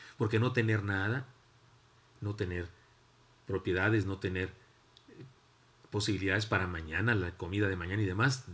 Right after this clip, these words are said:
debe convertirte en un amargado, en un infeliz, en, en, tal vez en una persona incluso deshonesta que anda buscando conseguir algo a través de la trampa.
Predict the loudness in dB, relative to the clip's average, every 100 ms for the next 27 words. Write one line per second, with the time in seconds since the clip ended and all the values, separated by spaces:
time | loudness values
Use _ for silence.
0 | -8 -4 -4 -4 -6 -2 -2 0 0 0
1 | -2 -4 2 4 4 0 -2 -2 -4 -2
2 | 0 2 0 -6 -14 -20 -20 -14 -12 -12
3 | -8 -4 -2 -2 -4 -4 -4 -4 -2 -2
4 | 0 0 0 -2 -4 -2 -2 -4 -4 -4
5 | -4 -2 0 0 -2 -4 -6 -4 -4 -4
6 | -12 -20 -4 0 2 2 -2 -2 -2 0
7 | 0 -2 0 2 2 0